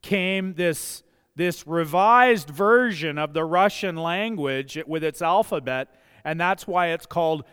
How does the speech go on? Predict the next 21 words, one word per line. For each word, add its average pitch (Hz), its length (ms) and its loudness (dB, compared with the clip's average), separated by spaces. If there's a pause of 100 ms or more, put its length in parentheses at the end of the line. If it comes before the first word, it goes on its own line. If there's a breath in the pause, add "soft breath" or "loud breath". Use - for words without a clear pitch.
Cyrillic. 180 960 0 (560)
So - 140 -6
when 165 120 -4
you 165 120 -4
see 185 280 -6
Russian 170 560 0
letters, 170 720 -2 (300 soft breath)
they're 175 300 2
always 185 500 4
in 165 180 -4
Cyrillic, 170 960 -2 (760)
but 151 140 -4
it's 175 220 -6
named 139 340 -8
after 139 400 -4
this 165 260 -6
missionary 147 760 -4
named 139 420 -8 (180)
Cyril. 208 680 -2 (600)
So 110 280 -10 (160)
there, 123 260 -12